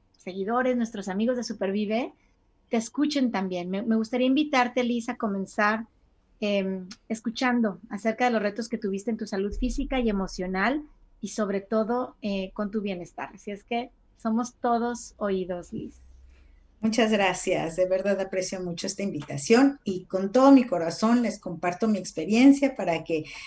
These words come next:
Speaker 2: sea de utilidad a aquellas personas que en algún momento puedan estar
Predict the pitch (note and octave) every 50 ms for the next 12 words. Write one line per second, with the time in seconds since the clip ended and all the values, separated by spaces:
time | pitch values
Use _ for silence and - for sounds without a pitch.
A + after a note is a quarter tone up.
0 | - _ - A3 G3 G#3 A3+ G#3+ G#3+ A3 G3+ F3+ F3+ F3+ F#3+ G3+ G3+ G#3+ G#3+ G#3+
1 | G#3+ F#3+ F#3+ G3 G3 - - G3 - - G3 F#3+ G3+ G#3+ G#3 - - F#3+ F3 E3
2 | - - - F3 F3 F3 F#3 F#3 G#3 G#3 G#3+ G#3+ G#3+ G3+ G3 F#3+ - - G#3+ G#3+
3 | - G3 F#3+ F#3+ G3 G3 G3 - G3+ F3+ F3+ -